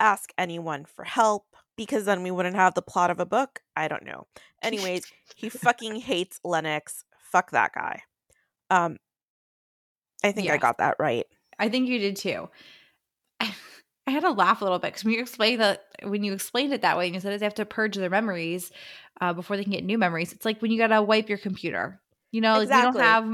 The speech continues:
Speaker 2: but you have too many, your inbox is too full. <laughs> You have no more, no more gigabytes
Speaker 1: You have
Speaker 2: left.
Speaker 1: to go archive some shit.
Speaker 2: Yes. And I thought that that was an interesting way to explain the blight. But if, to me, it felt like a curse or something. Like,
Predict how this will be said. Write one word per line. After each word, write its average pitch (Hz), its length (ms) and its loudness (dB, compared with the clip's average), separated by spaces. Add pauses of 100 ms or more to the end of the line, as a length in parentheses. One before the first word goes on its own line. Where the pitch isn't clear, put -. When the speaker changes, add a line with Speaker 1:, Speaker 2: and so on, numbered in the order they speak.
Speaker 2:
but 208 200 2
you 214 100 0
have 220 60 -6
too - 160 2
many, 269 180 2
your 240 100 4
inbox 233 340 4
is 208 120 -6
too 208 120 0
full. - 420 -4
<laughs> - 80 -10
You 247 360 2
have 254 140 4
no 247 120 2
more, 226 460 6
no 220 180 0
more 208 440 2 (100)
gigabytes 180 360 2
Speaker 1:
You - 60 -4
have - 0 -
Speaker 2:
left. - 100 -6
Speaker 1:
to 214 60 -16
go 214 260 0 (120)
archive 214 440 2
some 185 200 -8
shit. 185 340 0 (280)
Speaker 2:
Yes. 190 680 -2 (680)
And 196 540 4
I 202 80 0
thought 208 220 -8
that 202 140 -6
that 170 140 2
was 185 140 -2
an 214 100 0
interesting 185 540 -6
way 170 640 -2 (320)
to - 140 -4
explain 190 440 -6
the 180 60 -2
blight. 175 320 -2
But 202 100 2
if, 196 220 -4
to - 140 -8
me, 269 160 -2
it 294 100 -4
felt 202 120 -2
like 208 140 -6
a 147 160 -6
curse - 540 -4
or 320 80 -6
something. 320 440 -4
Like, 180 200 -4